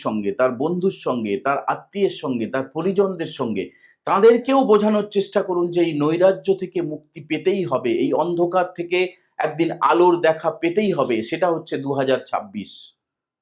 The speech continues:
বন্ধুরা, নবান্ন নিমন্ত্রণ আপনাদের আশীর্বাদে দশ হাজার সাবস্ক্রাইবার পূর্ণ করেছে এবং তারপরে আজকে সকালে অ্যামাজনের মাধ্যমে একজন দর্শক বন্ধু আমাদেরকে একটি টি-শার্ট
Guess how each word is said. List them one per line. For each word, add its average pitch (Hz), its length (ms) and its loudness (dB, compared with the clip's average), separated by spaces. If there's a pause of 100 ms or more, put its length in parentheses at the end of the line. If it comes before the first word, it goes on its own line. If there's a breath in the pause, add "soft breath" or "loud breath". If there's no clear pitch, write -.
বন্ধুরা, 262 360 6
নবান্ন 262 460 6
নিমন্ত্রণ 240 520 4
আপনাদের 220 380 4
আশীর্বাদে 208 520 2
দশ 175 300 4
হাজার 220 240 4
সাবস্ক্রাইবার 190 680 2
পূর্ণ 220 380 0
করেছে 233 380 6
এবং 196 280 2
তারপরে 202 580 4 (100)
আজকে 196 360 2
সকালে 208 680 4
অ্যামাজনের 220 540 4
মাধ্যমে 185 480 2
একজন 170 460 0
দর্শক 165 420 0
বন্ধু 202 340 0
আমাদেরকে 175 440 0
একটি 170 200 -6
টি-শার্ট 190 420 -2